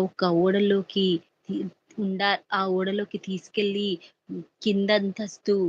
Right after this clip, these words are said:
మ-, ఫ-, మొదటి అంతస్తు, రెండవ అంతస్తు, మూడో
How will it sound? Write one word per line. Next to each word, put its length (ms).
మ-, 380
ఫ-, 200
మొదటి 340
అంతస్తు, 500
రెండవ 360
అంతస్తు, 520
మూడో 280